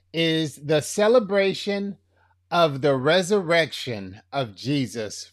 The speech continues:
from the tomb on the third day after his crucifixion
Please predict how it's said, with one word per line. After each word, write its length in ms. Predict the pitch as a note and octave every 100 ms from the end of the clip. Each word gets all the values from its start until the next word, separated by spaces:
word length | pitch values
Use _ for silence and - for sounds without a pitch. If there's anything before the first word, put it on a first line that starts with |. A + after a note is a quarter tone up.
| -
from 200 | D3+ C3+
the 80 |
tomb 640 | C3 - F3 E3 D#3+ D#3+ D#3
on 200 | C3+ B2
the 80 | A2+
third 420 | - D3+ D3 C#3
day 300 | C3 C3 B2 -
after 340 | B2 - B2
his 160 | A#2 -
crucifixion 680 | B2+ - A#2+ A#2 - -